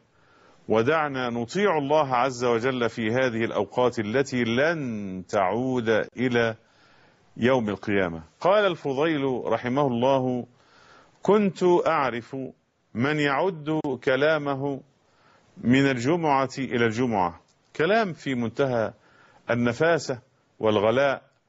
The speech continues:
كلام والله يكتب بماء العيون كما قالوا، كلام في منتهى الجمال وفي منتهى العظمة. يعني كان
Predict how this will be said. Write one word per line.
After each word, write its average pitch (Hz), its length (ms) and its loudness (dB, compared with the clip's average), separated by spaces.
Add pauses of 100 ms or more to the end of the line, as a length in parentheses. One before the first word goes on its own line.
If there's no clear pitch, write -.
(420)
كلام 151 340 0
والله 131 480 2
يكتب 123 440 -2
بماء 107 440 -2
العيون 107 480 0
كما 101 300 -2
قالوا، 104 400 0 (960)
كلام 175 540 -2 (120)
في 147 220 -6
منتهى 139 380 0
الجمال 127 600 -2
وفي 104 220 -4
منتهى 107 380 0
العظمة. 104 480 0 (560)
يعني 135 260 0
كان 175 360 0